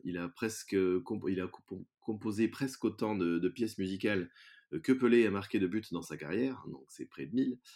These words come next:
Euh, et c'était une véritable rockstar à son époque. Il a, il est mort, euh, relativement pauvre parce qu'il, qu'il claquait toute sa thune qu'il gagnait. Et en plus, il pourrait percer dans le rap game aujourd'hui parce que un de, des anagrammes qu'il utilisait, alors je,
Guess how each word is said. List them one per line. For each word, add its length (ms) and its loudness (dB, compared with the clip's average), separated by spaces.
Euh, 540 0
et 100 6
c'était 380 4
une 120 2
véritable 420 2
rockstar 400 -2
à 40 -6
son 160 -6
époque. 340 -2
Il 80 -2
a, 140 0
il 140 0
est 40 0
mort, 320 -4
euh, 60 -10
relativement 420 -4
pauvre 260 0
parce 140 -12
qu'il, 160 -14
qu'il 320 -16
claquait 320 -4
toute 220 -12
sa 160 -8
thune 340 -4
qu'il 180 -8
gagnait. 360 0
Et 140 6
en 100 2
plus, 260 -2
il 200 -8
pourrait 300 6
percer 320 2
dans 120 2
le 60 -2
rap 200 -4
game 220 4
aujourd'hui 380 2
parce 260 -4
que 360 4
un 100 4
de, 120 8
des 220 4
anagrammes 400 2
qu'il 160 -4
utilisait, 340 2
alors 220 0
je, 380 -2